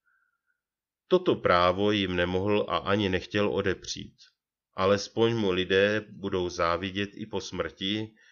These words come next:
která už na sebe nenechá dlouho čekat.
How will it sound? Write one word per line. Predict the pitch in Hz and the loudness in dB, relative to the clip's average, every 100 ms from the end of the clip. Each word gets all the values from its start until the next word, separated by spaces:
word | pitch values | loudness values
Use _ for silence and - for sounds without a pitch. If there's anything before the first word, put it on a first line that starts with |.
| - - _ - | -20 -20 _ 4
která | 175 180 175 | 6 6 4
už | 160 110 107 | 2 -2 -2
na | 101 | -2
sebe | - 110 110 101 | -2 -2 0 2
nenechá | 92 92 - 92 | 2 0 0 2
dlouho | 87 87 85 87 | 2 -2 -4 -6
čekat. | 82 90 - - | -8 -10 -12 -18